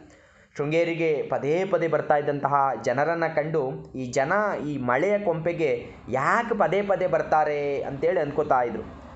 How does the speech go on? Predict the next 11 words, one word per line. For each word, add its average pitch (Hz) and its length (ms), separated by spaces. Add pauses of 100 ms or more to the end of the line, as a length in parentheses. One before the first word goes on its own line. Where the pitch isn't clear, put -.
(360)
ಪ್ರತಿದಿನವನ್ನೂ 220 760
ಕೂಡ 214 220 (380)
ಈ 151 40
ಪೋಸ್ಟ್ 170 360
ಮಾಸ್ಟ್ರು 160 380
ಒಂದೊಂದು 147 460
ವರ್ಷ 135 240 (120)
ಕಳೆದಂತೆ 156 720
ಕಳೀತಾ 147 400
ಇದ್ರು. 139 520 (380)
ಇನ್ನೇನು 143 520